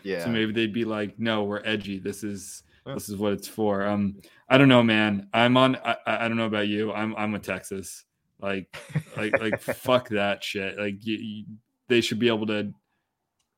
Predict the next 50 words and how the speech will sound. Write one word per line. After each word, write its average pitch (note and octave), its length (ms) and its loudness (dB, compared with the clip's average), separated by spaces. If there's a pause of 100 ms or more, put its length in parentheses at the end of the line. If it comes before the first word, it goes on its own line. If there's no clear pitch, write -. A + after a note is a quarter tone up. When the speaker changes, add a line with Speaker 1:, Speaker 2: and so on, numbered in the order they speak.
(320)
Speaker 2:
control A#2 340 -2
their G2+ 140 -2
own G2 120 -4
state. F#2 440 -4 (140)
I G#2+ 100 -2
don't G2+ 100 -2
Speaker 1:
Yeah. F#2+ 160 -4
Speaker 2:
know. F#2+ 80 -10
I - 80 -6
Speaker 1:
Yeah. G#2+ 40 -2
Speaker 2:
get G#2 260 -2
we're G#2 160 -2
a - 20 -2
republic. G2+ 420 -4
I G2 80 -4
get G2 220 -4
there's - 180 -8
the G2 120 -8
supremacy G2+ 540 -6
clause. G2+ 300 -4
I, A2+ 140 0
I C#3 60 6
get D#3 180 6
all A#2 180 10
that. G2+ 200 -4
I B2 40 6
really C#3+ 300 8
do. G#2+ 100 0
Speaker 1:
Yeah. F#2 140 -2 (260)
Yeah. G3 140 -4 (140)
Speaker 2:
Even D3+ 200 8
the E3 60 4
Supreme D3 360 4
Court, A#2 440 2 (220)
you A#2+ 100 0
know, G#2 180 0
all A#2 260 4
of G#2+ 80 -2
that G#2+ 200 -2
shit. A2 220 -4
But, A2+ 80 0
I A2+ 60 2
mean, A#2 180 2
this C3 140 2
is, F3 60 -2
like, G3 140 6
kind F3 180 4
of A2+ 280 -2
basic, A2+ 540 0
like, G#2+ 360 -4